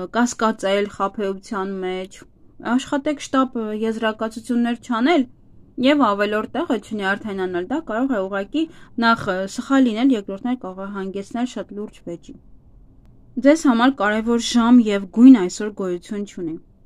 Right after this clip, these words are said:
Տղամարդկանց համար գործելուց առաջ շատ լավ մտածեք։ Հանգիստ մոտեցեք ցանկացած առաջադրանքի և արդեն կտեսնեք ձեր արդյունքները։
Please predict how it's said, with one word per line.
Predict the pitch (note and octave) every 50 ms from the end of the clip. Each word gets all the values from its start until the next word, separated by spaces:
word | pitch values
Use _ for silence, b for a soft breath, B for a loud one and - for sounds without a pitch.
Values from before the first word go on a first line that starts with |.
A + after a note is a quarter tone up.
| _ - - - - - - - - -
Տղամարդկանց | B3+ B3+ C#4+ D4 C#4+ D4 C#4+ C#4 - D4+ D#4 D#4 D#4
համար | - C4+ A#3 A#3 A#3 B3
գործելուց | A#3 A3 A3+ A3+ A#3 A#3 B3+ A#3+ A#3+ C4 B3 -
առաջ | A#3 G3 G3+ G#3+ A#3 A#3+ - -
շատ | A#3+ G3+ F#3 -
լավ | G#3 G3+ G#3 G3+
մտածեք։ | G3 F#3 F3 - F3 F3+ - - D#3+ F3 - - - - - - - - - - - - - - - - - -
Հանգիստ | C4+ C4 C4+ C4+ C4 C#4+ C4+ - -
մոտեցեք | A3+ G#3+ G#3+ G#3+ A3+ A3+ A3+ - B3+ B3+ B3+ -
ցանկացած | - - C4+ B3+ B3+ B3+ B3 A3 G#3+ A3 - - A#3 A3+ A#3 A3+ - -
առաջադրանքի | - F#3 F#3+ G3 G3 G3 - A3 G3 F3+ G3 F#3+ F#3+ F3+ F#3 F#3+ - - - E3 E3+ - - - - - - - - - -
և | A#3+ C4 C4+ C#4 C4+ B3+
արդեն | G3+ G#3 - - A#3+ A#3 A#3 A3
կտեսնեք | - - - G#3 G#3 - - A3+ A3 G#3 F#3
ձեր | G3+ F#3+ F#3 F#3 F3
արդյունքները։ | F3 F#3 - - G3+ F#3 F#3+ - - F3 D3+ G2+